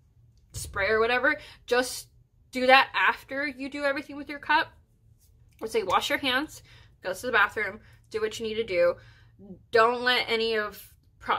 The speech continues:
other products get on your cup and then you put it in, only because it might hurt you if you're sensitive to, like, hand sanitizer,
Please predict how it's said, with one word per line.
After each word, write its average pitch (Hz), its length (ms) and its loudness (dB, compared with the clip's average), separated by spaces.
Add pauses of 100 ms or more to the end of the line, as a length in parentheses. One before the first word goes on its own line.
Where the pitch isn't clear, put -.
other 208 240 -4
products 185 460 -4
get 202 160 -4
on 196 120 0
your 190 100 -6
cup 196 280 -6
and 202 100 -12
then 190 120 -8
you 180 140 -8 (220)
put 226 120 -8
it 190 100 -4
in, 214 320 0
only 220 320 -4
because 220 760 -4
it 208 120 -10
might 180 200 -2
hurt - 220 -10
you 233 160 -4
if 254 140 -4
you're 185 120 -8
sensitive 180 540 -4
to, 180 160 -6
like, 170 180 -6
hand 175 200 -8
sanitizer, - 560 -10